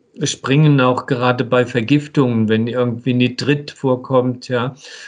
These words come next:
Aber auch da ist schnelle Atmung zu, festzustellen dann.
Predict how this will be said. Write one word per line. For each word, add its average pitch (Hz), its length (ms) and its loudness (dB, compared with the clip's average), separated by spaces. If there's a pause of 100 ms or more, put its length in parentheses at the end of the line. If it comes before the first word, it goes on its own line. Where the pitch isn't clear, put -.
(140)
Aber 120 240 2
auch 120 120 2
da 127 300 2
ist 131 200 -2
schnelle 131 380 0
Atmung 127 540 -2
zu, 120 460 -2
festzustellen 101 880 -6
dann. 95 320 -10